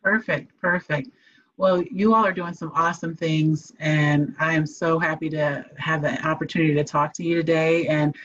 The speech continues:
really looking forward to partnering you, partnering with you, uh, on some future endeavors. Definitely some webinars, and, uh,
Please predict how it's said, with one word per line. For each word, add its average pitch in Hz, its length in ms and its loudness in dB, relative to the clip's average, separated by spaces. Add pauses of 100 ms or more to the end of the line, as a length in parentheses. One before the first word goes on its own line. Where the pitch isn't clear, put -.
(220)
really 196 400 2
looking 180 240 -8
forward 170 300 -2
to 156 80 -6
partnering 165 520 0
you, 165 320 2 (100)
partnering 180 380 -2
with 175 180 -2
you, 180 280 2 (340)
uh, 151 400 -2
on 156 220 2
some 151 180 -2
future 175 320 2
endeavors. 160 640 2 (360)
Definitely 170 520 0
some 160 260 0
webinars, 185 840 0
and, 151 460 -2
uh, 151 260 0